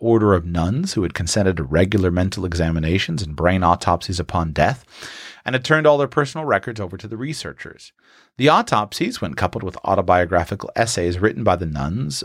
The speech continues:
when they were about twenty-two years old, showed a clear connection. Those with the densest sentences,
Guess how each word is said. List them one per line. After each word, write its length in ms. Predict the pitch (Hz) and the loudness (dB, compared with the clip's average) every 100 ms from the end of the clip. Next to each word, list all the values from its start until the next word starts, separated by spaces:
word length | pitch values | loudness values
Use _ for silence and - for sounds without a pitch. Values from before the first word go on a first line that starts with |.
| - | -10
when 400 | 101 95 90 85 | 0 2 2 2
they 120 | 90 | 2
were 180 | 87 82 | 2 0
about 340 | 80 82 - | 2 0 0
twenty-two 440 | - 113 104 - 107 | -4 -4 -4 -4 -2
years 300 | 87 85 95 | 0 0 4
old, 300 | 101 87 110 | 4 2 0
showed 280 | - 92 95 | 2 2 2
a 80 | |
clear 300 | 113 - 82 | 0 -2 -2
connection. 560 | - 127 156 - - - _ _ _ _ _ _ _ _ - | -2 -2 -2 -4 -12 -16 _ _ _ _ _ _ _ _ 0
Those 320 | 117 131 131 | 4 6 4
with 180 | 131 117 | 0 0
the 180 | 113 92 - - - _ 107 | -2 -2 -6 -20 -20 _ -2
densest 760 | 139 165 165 - 143 - - - | 2 4 2 2 2 0 -6 -6
sentences, 920 | - 160 - 98 - 50 - - | -2 -2 -2 -4 -6 -8 -8 -14